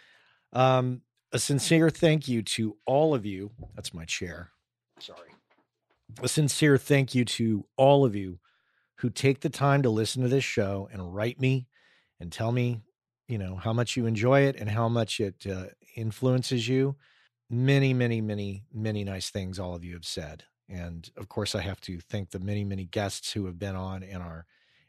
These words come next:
and our sponsors. I mean, when I started this thing, I was like, "Sponsors?" Never thought that I would have any sponsors. So, you know, cheers to everybody. Thanks for, uh, here, I'm raising my, my thermos cup here.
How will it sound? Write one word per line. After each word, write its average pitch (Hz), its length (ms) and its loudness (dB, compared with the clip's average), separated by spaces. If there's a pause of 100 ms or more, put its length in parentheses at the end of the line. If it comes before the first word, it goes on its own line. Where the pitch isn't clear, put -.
and 107 100 0
our 135 100 2
sponsors. 139 840 -2
I 101 60 -10
mean, 107 300 -2 (580)
when 120 100 2
I 139 40 6
started 139 360 4
this 104 140 -6
thing, 101 220 -6
I 98 40 -8
was 85 140 -12
like, 80 160 -16
"Sponsors?" 85 760 -6 (360)
Never 123 300 4
thought 120 240 2
that 110 140 0
I 107 40 0
would 104 120 -2
have 110 160 -2
any 101 100 -6
sponsors. - 560 -12
So, 123 400 6 (560)
you 110 100 -8
know, 92 200 -10 (420)
cheers 131 380 2
to 127 120 -4
everybody. 139 600 4 (480)
Thanks 110 160 -2
for, 98 340 -4
uh, 92 200 -8 (300)
here, 85 160 -12
I'm 78 140 -18 (160)
raising 98 320 -8
my, 90 280 -10 (1700)
my 120 160 -4
thermos 117 440 -4
cup - 240 -10
here. 107 240 -6